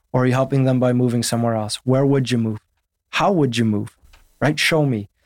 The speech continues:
So there's different conversations you can do, whether you use the board or,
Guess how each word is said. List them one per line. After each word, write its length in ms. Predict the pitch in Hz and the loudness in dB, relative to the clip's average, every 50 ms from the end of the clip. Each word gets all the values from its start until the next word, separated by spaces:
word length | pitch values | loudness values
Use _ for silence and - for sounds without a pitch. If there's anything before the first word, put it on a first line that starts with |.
| - - - | -20 -16 -8
So 160 | - - 151 | -4 0 0
there's 160 | 156 175 156 | 2 2 0
different 320 | - 226 220 - 196 165 - | 2 0 0 2 0 -2 0
conversations 680 | - 139 131 127 123 - - 127 123 - - 127 117 123 | 0 0 0 0 0 0 0 0 0 0 -2 -2 0 -2
you 60 | 120 | -2
can 120 | - 120 120 | 0 0 0
do, 220 | 117 143 165 170 | 2 2 2 2
whether 160 | 151 131 120 | 2 2 0
you 80 | 117 117 | 2 2
use 160 | 120 120 113 | 2 0 0
the 80 | 113 113 | -2 -4
board 400 | 110 123 123 127 131 131 123 113 | -2 0 0 2 2 2 2 0
or, 240 | 110 110 110 110 | -2 -2 -4 -6